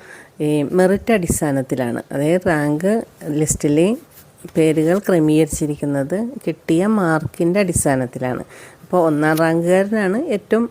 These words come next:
ആദ്യം, അതായത് ഏറ്റവും കൂടുതൽ മാർക്ക് കിട്ടിയത്.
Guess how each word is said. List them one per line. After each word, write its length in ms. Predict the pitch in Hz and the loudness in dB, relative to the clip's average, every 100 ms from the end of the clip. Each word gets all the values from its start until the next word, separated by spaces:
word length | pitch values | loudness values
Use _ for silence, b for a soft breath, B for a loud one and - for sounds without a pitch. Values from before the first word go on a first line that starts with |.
| - | -4
ആദ്യം, 520 | 202 180 180 202 - | -2 0 0 -2 -4
അതായത് 340 | 185 180 180 196 | -4 0 0 0
ഏറ്റവും 380 | 185 - 202 220 | -2 -2 -2 2
കൂടുതൽ 340 | 202 170 180 | 2 2 2
മാർക്ക് 320 | 220 208 170 | 2 2 0
കിട്ടിയത്. 360 | 156 160 139 | -4 -2 -4